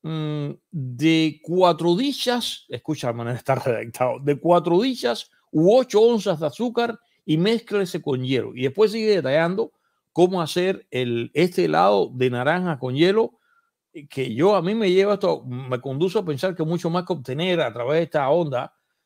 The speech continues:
eh, esto era alquimia de hielo. Más que hacer un helado, que con la masa cremosa helado, me imagino que este señor lo que haya, lo que haya, lo menos que haya salido ha sido duro frío, me imagino yo.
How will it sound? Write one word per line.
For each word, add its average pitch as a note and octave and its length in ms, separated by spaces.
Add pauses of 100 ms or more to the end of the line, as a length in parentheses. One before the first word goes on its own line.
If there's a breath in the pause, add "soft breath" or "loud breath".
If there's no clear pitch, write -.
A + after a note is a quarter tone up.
(180)
eh, A2+ 520
esto D#3 260
era F#3 120
alquimia D3 580
de G#2+ 120
hielo. G2+ 260 (340)
Más E3+ 220
que F#3+ 120
hacer F#3 260
un F#3 140
helado, D3 440
que G2+ 120
con A2 160
la A2 100
masa E3 320
cremosa C3+ 400
helado, D3 260
me F3 160
imagino C3+ 380
que D#3 60
este D#3 160
señor D3 220
lo D#3+ 100
que C#3 80
haya, D3+ 240
lo A#2 140
que A#2+ 100
haya, C#3+ 260 (300)
lo C3 160
menos G#3+ 260
que - 80
haya F3+ 220
salido F#3 320
ha - 40
sido G3 200
duro D3 200
frío, C#3+ 380
me G#2 120
imagino A#2+ 360
yo. G2 140